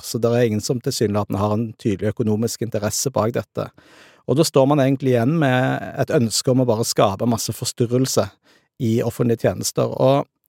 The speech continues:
hvis man ser på hvem som kan være interessert i å gjøre det, så er det jo ganske åpenbart at, eh, det kan være utenlandske aktører som ønsker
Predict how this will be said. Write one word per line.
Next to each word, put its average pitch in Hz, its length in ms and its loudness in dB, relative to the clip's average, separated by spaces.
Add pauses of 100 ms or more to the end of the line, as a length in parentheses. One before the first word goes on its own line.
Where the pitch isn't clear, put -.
hvis 143 240 -2
man 147 140 2
ser 123 240 4
på 156 100 -4
hvem 120 220 2
som 135 160 -2
kan 123 100 2
være 120 140 2
interessert 113 400 0
i 127 80 4
å 117 60 4
gjøre 113 100 2
det, 156 180 4
så - 160 0
er 117 160 4
det 117 60 2
jo 117 260 2
ganske 107 320 -4
åpenbart 120 460 0
at, 135 100 -4 (160)
eh, 123 240 2
det 110 560 0
kan 131 160 -2
være 165 220 -2
utenlandske 107 400 -2
aktører 117 400 0
som 113 240 0
ønsker 113 560 -2